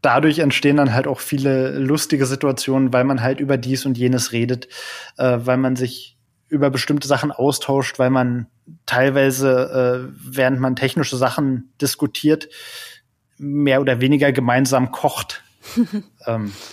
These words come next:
und das, das meine ich nicht metaphorisch, weil irgendwie essen müssen wir doch alle. Und da ist es schon oft genug passiert, dass wir zum Beispiel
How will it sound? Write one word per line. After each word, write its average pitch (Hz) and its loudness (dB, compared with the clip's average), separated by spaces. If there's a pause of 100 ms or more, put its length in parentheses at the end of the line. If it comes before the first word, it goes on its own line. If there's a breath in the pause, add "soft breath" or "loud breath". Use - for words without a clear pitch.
(260 loud breath)
und 120 -6
das, - -4
das 143 2
meine 131 4
ich 131 -2
nicht 135 0
metaphorisch, 131 0
weil 123 0
irgendwie 135 -2
essen 139 -2
müssen 131 -2
wir 127 2
doch 127 0
alle. 143 0 (400 loud breath)
Und 127 -2
da 120 0 (420)
ist 156 0
es 139 -2
schon 139 0
oft 135 -4
genug 135 2
passiert, 147 0
dass 139 -2
wir 143 0
zum 135 -4
Beispiel 127 -2